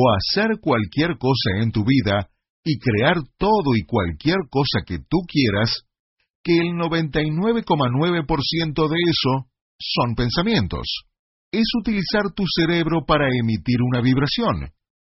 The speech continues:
y luego, por acción de la ley de la atracción, el universo te dará las circunstancias, situaciones, eventos y personas para crear eso, y traerá a tu vida lo mismo que tú estás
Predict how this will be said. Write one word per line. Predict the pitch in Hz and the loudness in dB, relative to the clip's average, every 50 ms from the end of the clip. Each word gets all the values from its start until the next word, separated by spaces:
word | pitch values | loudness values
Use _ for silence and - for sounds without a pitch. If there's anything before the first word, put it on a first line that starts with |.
| _ | _
y | - 127 110 | -2 -2 0
luego, | 110 135 175 202 156 95 110 123 143 143 - _ _ _ _ _ _ _ _ _ _ | 2 4 4 2 2 2 0 -2 -2 -4 -8 _ _ _ _ _ _ _ _ _ _
por | - 160 160 | 0 0 0
acción | 92 76 - - - - 165 214 233 220 | 0 -2 -4 -4 -4 0 0 0 2 0
de | 190 127 | 0 0
la | 107 90 | 0 0
ley | 98 123 139 135 110 | 2 0 0 0 0
de | 104 90 | 0 0
la | 87 98 123 | 0 0 0
atracción, | 135 127 120 104 85 80 - - 160 151 127 117 117 113 - _ _ _ _ _ _ _ - | 0 0 -2 -4 -4 -4 -2 -2 0 0 0 0 -2 -4 -8 _ _ _ _ _ _ _ 0
el | 151 151 156 | 0 2 2
universo | 165 165 160 151 170 214 226 220 - - 208 160 | 4 2 2 2 2 2 0 0 0 -2 -2 0
te | - 156 | 2 2
dará | 123 123 117 120 135 | 4 4 4 4 4
las | 143 143 127 - - | 4 2 2 0 0
circunstancias, | 139 113 - 135 120 101 - - 196 196 185 131 - - 95 76 65 - - - - _ _ | -2 -2 0 0 0 0 2 2 2 2 2 2 0 -2 -4 -6 -6 -8 -10 -12 -16 _ _
situaciones, | - - - 147 123 - 92 76 80 - 131 160 175 160 120 80 71 - - - - _ _ - | -14 -8 -4 -4 -2 -2 -2 -4 -2 0 0 2 2 2 0 -4 -4 -6 -8 -8 -10 _ _ -2
eventos | 131 110 123 170 190 180 - 165 147 - | -2 0 0 0 0 -2 -2 -4 -2 -2
y | - 151 | -2 0
personas | 127 156 143 - - 147 160 135 143 160 - - - _ _ _ _ _ | 0 0 0 2 2 2 4 4 2 2 0 -2 -8 _ _ _ _ _
para | - 170 165 156 151 147 | -4 -2 0 0 0 0
crear | - 156 151 160 190 220 226 190 | 0 0 0 2 2 2 2 2
eso, | 107 85 80 - - 92 67 53 - - _ _ _ _ _ _ _ _ _ - | 2 0 -2 -2 -4 -4 -4 -6 -10 -14 _ _ _ _ _ _ _ _ _ -4
y | 175 180 | -2 -2
traerá | - 196 185 180 180 185 190 196 233 233 226 214 202 | 0 0 0 2 2 2 0 0 0 0 0 0 0
a | 175 | 0
tu | 123 135 127 | 2 2 2
vida | 113 139 147 131 104 120 120 123 120 - _ - | 4 4 4 4 4 4 2 2 2 -2 _ -4
lo | 123 131 135 139 131 | 0 4 4 4 4
mismo | 123 123 139 147 147 127 - 135 143 151 143 - | 4 2 0 0 0 -2 -2 -2 -2 -2 -2 0
que | 139 131 110 82 | 0 0 0 0
tú | - 127 120 120 117 120 | 0 2 2 4 4 4
estás | 113 110 - - 104 | 2 0 0 0 -2